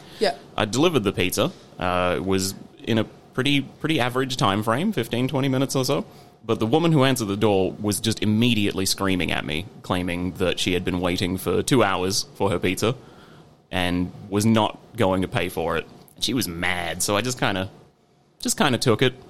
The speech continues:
Speaker 2: went back to my car. I was like, "Look, I, I disagree, so I'm just gonna call my boss, see what we can do." I called the boss. Apparently, she had also called the shop in the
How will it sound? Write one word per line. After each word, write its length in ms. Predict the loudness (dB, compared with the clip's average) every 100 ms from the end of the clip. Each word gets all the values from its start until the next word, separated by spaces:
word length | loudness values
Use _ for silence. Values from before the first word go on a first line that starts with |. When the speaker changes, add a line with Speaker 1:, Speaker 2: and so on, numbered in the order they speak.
| -20 -12 -2
Speaker 2:
went 160 | 0
back 160 | 0 -2
to 80 | -2
my 100 | 0
car. 260 | 2 2
I 20 | 2
was 120 | 0
like, 120 | -2
"Look, 260 | -2 -4 0
I, 180 | 0 -2 -10 -20 -20 _ -14 -4
I 120 | -2
disagree, 760 | -2 -2 0 0 2 2 2 -2 -4
so 140 | -2
I'm 60 | 0
just 100 | 0
gonna 100 | 0
call 140 | 2 2
my 120 | 2
boss, 300 | 2 2 0
see 120 | 0
what 140 | 0
we 120 | 0 0
can 140 | 2
do." 220 | 4 4 0 -20 -20 -20 -6
I 80 | 0
called 220 | 2 2
the 40 | 2
boss. 340 | 2 2 -2
Apparently, 480 | -2 0 2 2 0 0
she 100 | 2
had 80 | 2
also 220 | 2 2
called 220 | 2 0
the 60 | 0
shop 440 | 2 2 0 -6 -10
in 200 | -4 -2
the 240 | 0 0